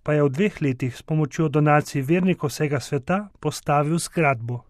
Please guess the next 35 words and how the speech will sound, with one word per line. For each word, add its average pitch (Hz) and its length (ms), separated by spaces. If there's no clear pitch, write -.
S - 140
posvetitvijo 156 880
te 151 180
nove 143 280
cerkve 175 640
bo 147 160
tako 143 300
v 123 40
sedmih 190 400
deželah 147 520
Združenih 165 560
arabskih 143 600
emiratov 156 640
osem 165 460
katoliških 147 640
cerkva. 165 440
V 147 120
Južnem 156 420
arabskem 139 540
vikariatu 139 640
je 160 120
namreč 143 420
okoli 147 320
dva 156 200
cela 160 300
pet - 260
milijona 151 340
katoliških 143 680
vernikov 175 680
v 147 120
več 185 240
kot 175 180
devetdesetih 170 720
različnih 160 580
narodnosti, 135 760